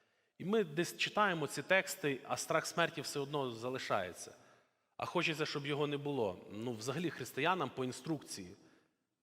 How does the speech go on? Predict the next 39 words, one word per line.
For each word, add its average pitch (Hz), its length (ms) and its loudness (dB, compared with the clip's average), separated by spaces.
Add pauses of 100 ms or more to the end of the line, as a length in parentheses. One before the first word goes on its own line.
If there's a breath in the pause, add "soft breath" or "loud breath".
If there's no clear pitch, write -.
по 117 100 -4
інструкції 123 460 -6
не 147 100 -4
треба 143 280 0
смерті 117 380 -4
боятися, 95 580 -6
тому 113 280 -8
що, 110 500 0 (540 loud breath)
ну, 123 180 0
якщо 123 280 -2
смерті 131 380 -2
боїшся, 117 380 -4 (100)
то, 110 320 -4
напевно, 123 460 -2
не 123 120 -4
дуже 135 300 -6
віриш 107 340 -4
в 107 40 -14
вічне 107 300 -6
життя. 98 400 -6 (260 loud breath)
Десь 127 200 -6
якийсь 120 260 -8
там 110 200 -4
є 113 140 -2
сумнів 117 420 -6
трішечки, - 540 -10 (300 loud breath)
а 101 60 -4
вдруг 110 480 -6
якось 101 340 -6
там, 92 280 -12 (380 soft breath)
та - 100 -6
ні, 120 240 -4
не 101 380 -6
повинно 104 420 -8
бути. 98 360 -10 (360 soft breath)
Христос 110 480 -4
же 101 160 -8
ж - 240 -10
помер, 117 360 -2